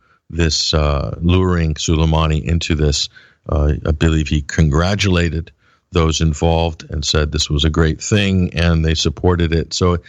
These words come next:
it seems like, based on these reports, that this was a setup. And even Donald Trump himself is, uh,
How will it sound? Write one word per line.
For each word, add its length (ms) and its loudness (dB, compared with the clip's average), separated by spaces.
it 160 -2
seems 460 0
like, 400 -2
based 300 0
on 140 2
these 160 0
reports, 640 0
that 140 -4
this 200 0
was 180 0
a 40 2
setup. 480 -2
And 500 2
even 300 4
Donald 320 0
Trump 300 -2
himself 640 0
is, 280 -4
uh, 460 0